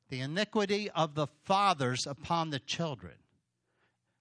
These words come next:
Why does it say that and not the mothers? The iniquity of fathers to the children, because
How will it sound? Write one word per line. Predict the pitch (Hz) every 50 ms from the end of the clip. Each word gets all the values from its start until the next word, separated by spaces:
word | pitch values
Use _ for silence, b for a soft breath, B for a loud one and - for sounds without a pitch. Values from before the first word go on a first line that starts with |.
| _ -
Why | 175 202 240
does | 220 185 - -
it | 139 -
say | - - 156 147
that | 139 151 156 160 -
and | 120 110 113
not | 127 127 131 -
the | - 110
mothers? | 104 104 107 101 92 71 - - - - _ _ _ _ _ _ _ _ _ _ b b b b b b b b b
The | - 156 170
iniquity | 185 190 214 208 - 214 208 190 196 185
of | 175 151
fathers | - _ - 208 196 190 170 143 127 -
to | - 156
the | 135 131
children, | 131 - - 185 175 139 113 110 110
because | - 123 - - 135 131 120 - - - - - - - -